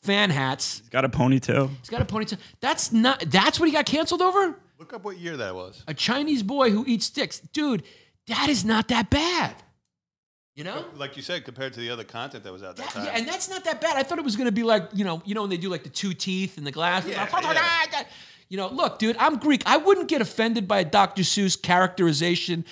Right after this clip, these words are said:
Speaker 1: uh, Greek, even if there was, like, a little eunuch boy hanging out of a guy's ass. I'd be like, "You know what? That's pretty accurate if you read the history of our people. We're not gay, but we were pretty good at practicing it." You know what I mean?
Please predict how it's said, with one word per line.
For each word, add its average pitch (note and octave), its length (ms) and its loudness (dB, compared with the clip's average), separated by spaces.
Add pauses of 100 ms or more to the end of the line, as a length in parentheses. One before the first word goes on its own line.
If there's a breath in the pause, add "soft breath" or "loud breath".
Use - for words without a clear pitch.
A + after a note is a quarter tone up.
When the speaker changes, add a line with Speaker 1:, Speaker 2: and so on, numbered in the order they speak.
(360 loud breath)
Speaker 1:
uh, C#3+ 160 8
Greek, E3+ 420 2
even B3+ 240 4
if D4 160 0
there D4+ 100 2
was, C4 160 0
like, A#3+ 160 0
a A3+ 60 0
little G3 460 6
eunuch F3+ 500 2
boy F#3+ 300 4
hanging F3 440 2
out E3 140 6
of C#3+ 80 0
a C#3+ 60 -4
guy's C#3+ 320 4
ass. - 480 -2 (320 soft breath)
I'd D#3+ 160 2
be G3 60 6
like, G3+ 160 2
"You A3 60 4
know A#3+ 100 6
what? B3+ 160 8
That's B3 160 2
pretty A#3 280 4
accurate F#3 400 6
if D#3 140 -2
you D#3+ 80 0
read F#3 220 2
the D#3+ 80 4
history E3 360 6
of D3+ 120 2
our D3 100 4
people. G3+ 560 -2 (160 loud breath)
We're F3+ 100 4
not A3+ 240 4
gay, G#3 240 6
but F3 100 4
we E3+ 120 0
were D#3 120 6
pretty A#3 400 4
good G#3 200 8
at A3 100 -2
practicing E3+ 540 4
it." B2+ 160 -2
You C#3+ 80 2
know D#3 60 4
what E3+ 80 4
I F3 40 2
mean? G#3 280 0